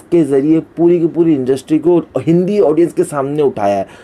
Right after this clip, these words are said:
तो इसलिए रॉकिंग स्टार यश की तारीफ तो करनी बनती। और प्रशांत नील सर, जो कि एक ऐसे विजनरी डायरेक्टर है, हमारे इंडिया में कुछ ऐसे डायरेक्टर है जिनमें अब प्रशांत नील की भी एंट्री हो गई है,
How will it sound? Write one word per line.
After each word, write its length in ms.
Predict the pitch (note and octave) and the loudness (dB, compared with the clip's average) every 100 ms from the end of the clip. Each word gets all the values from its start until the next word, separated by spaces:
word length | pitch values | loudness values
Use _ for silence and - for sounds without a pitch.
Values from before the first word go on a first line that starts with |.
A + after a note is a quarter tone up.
| - - | -14 -6
तो 60 | |
इसलिए 340 | - D3+ F3 D#3+ | -4 -2 -2 0
रॉकिंग 320 | B2+ D#3 D3+ | 0 -2 -4
स्टार 180 | D#3+ D3+ | 0 0
यश 160 | C#3+ | 0
की 140 | - D#3 | -2 -2
तारीफ 320 | C#3 C#3 C3+ | -2 -2 -2
तो 80 | D#3 | -4
करनी 360 | D3 B2 B2+ C#3 | -2 -2 -2 -2
बनती। 380 | B2 A2+ C#3 D#3 | -2 -4 -4 -2
और 220 | C#3 D3+ | 0 -2
प्रशांत 480 | C3 A#2 C#3 D3+ D3+ | -2 -4 -2 -4 -2
नील 140 | D3 | -2
सर, 200 | C3+ A2+ | 0 -2
जो 180 | G#2+ B2+ | -2 -2
कि 120 | D3+ | 0
एक 140 | C3+ | 0
ऐसे 200 | B2+ C#3+ | 0 -2
विजनरी 560 | C#3 A#2 A#2 D3+ D#3+ - | -2 -2 -2 0 0 0
डायरेक्टर 400 | A#2 B2+ B2+ C#3 | 0 0 0 0
है, 120 | C#3+ | 0
हमारे 240 | B2 C#3 C#3+ | 0 -2 0
इंडिया 180 | D3+ | 2
में 100 | D#3 | 0
कुछ 220 | D#3 D3 E3 | 0 -2 -2
ऐसे 180 | D#3 | -2
डायरेक्टर 420 | D3+ C#3 C3+ D3+ D#3 | 0 0 0 0 0
है 100 | D#3 - - B2 | -2 -10 -18 -2
जिनमें 280 | D3+ E3 | 0 2
अब 160 | E3+ E3+ - | 0 -2 -2
प्रशांत 400 | B2+ C#3+ D3+ D3 | -2 -2 -4 -4
नील 240 | D3 D#3 | -4 -4
की 160 | D#3 E3 | -2 0
भी 80 | |
एंट्री 240 | D#3 C3 D3+ | 0 0 0
हो 100 | C#3+ | 2
गई 140 | C#3 | 2
है, 140 | D#3+ | 0